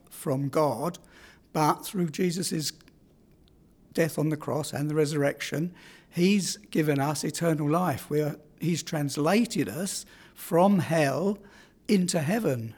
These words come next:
And the scriptures tell us that even on this earth, we are already seated with him in heavenly places. So he has made such a wonderful difference in our destination. That is something to be eternally grateful for,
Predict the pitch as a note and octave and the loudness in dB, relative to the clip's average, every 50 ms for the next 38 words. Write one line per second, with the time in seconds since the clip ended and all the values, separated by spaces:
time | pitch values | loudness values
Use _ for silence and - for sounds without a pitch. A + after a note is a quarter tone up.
0 | - - D#3 D3 D3 D3 - - A3 - - - - - - - F3 D#3+ C#3+ B2 | -8 -4 -4 -2 -2 -2 -2 -2 -4 -2 -4 -6 -6 -6 -4 -4 -4 -4 -4 -4
1 | A#2+ - - - D3+ - - G#3+ F#3+ F3+ G#3 E3+ E3 E3 F#3 G3+ - - C#3+ C3 | -4 -6 -4 -4 -4 -4 -2 -4 -2 -2 0 0 0 0 0 0 0 0 0 0
2 | B2+ B2 - D3 D3 C#3 C3+ C#3 C#3 C#3 C#3 C#3 D#3+ F3+ G3 F#3 A#3+ - - - | -2 -2 -2 0 2 2 2 0 0 -2 -2 -2 -2 -2 0 -2 -2 -4 -2 -2
3 | - G#3+ G#3+ - - C#3+ C#3 C3+ A#2+ A#2+ D3+ D3 C#3+ D3+ C#3+ D#3+ D#3 D#3+ D#3 D3+ | 0 0 0 -2 -4 -4 -4 -4 -4 -4 -2 -2 -2 -2 -2 -2 0 0 0 0
4 | D#3 D#3+ C#3+ C#3 C3+ - - A#2+ B2 - - - - - - - - - - - | 0 0 0 0 -2 -4 -6 -8 -8 -10 -14 -16 -18 -18 -18 -20 -16 -10 -6 -2
5 | - E3+ D#3+ D#3 C#3 C3+ F3+ F3+ F3+ D#3+ E3 D3+ C#3 C#3+ D3 D3 D3 D3 C#3 C#3 | 0 2 4 4 4 4 4 4 4 2 2 0 0 0 0 2 2 2 0 0
6 | - - - - - - - - - - - E3 D3 D3 C#3+ C#3+ D3+ F3 G3 G#3+ | -2 -2 0 -2 -2 -4 -6 -10 -6 -2 0 0 0 0 -2 0 2 2 4 4
7 | G3+ F3+ F3+ - - F3+ D3 - - - G#3 G3 - - E3+ B2+ A#2 C3 - - | 2 2 0 -2 -2 -4 -4 -4 -2 -2 -2 -2 -2 -2 -2 -2 -2 -2 -4 -6
8 | - - - - - - - - D#3 D#3+ D#3 D3+ D3 C#3+ - F3+ - - - D3 | -6 -8 -8 -12 -18 -10 -4 0 2 2 2 2 0 0 -2 -2 -2 -2 -2 0
9 | D3 D#3+ D#3+ D#3+ D#3 - - C#3 B2 B2+ C3 - - - - - D#3+ D#3+ - - | 2 4 4 2 2 0 -2 -4 -4 -4 -6 -8 -12 -16 -10 -8 -8 -6 -4 -4
10 | C#3 C#3+ - - - - - - - - F#3+ E3+ D3+ - E3 D3 C3+ - D3 E3 | -4 -4 -4 -4 -6 -6 -8 -8 -6 -2 -2 -2 -2 -2 -4 -6 -6 -4 -4 -4
11 | D#3+ F3+ - - C4 A3 G3 F3 - - F3 F3 E3+ E3 D3 C3+ C3+ C3+ C3+ - | -4 -2 -2 0 0 2 2 0 0 0 0 2 2 2 2 0 0 -2 -2 0
12 | D#3 D#3+ E3 D3+ - C3+ C#3 C3+ - - D#3+ C#3 B2+ D3 | 0 0 0 -2 -6 -8 -8 -8 -8 -6 -6 -6 -6 -8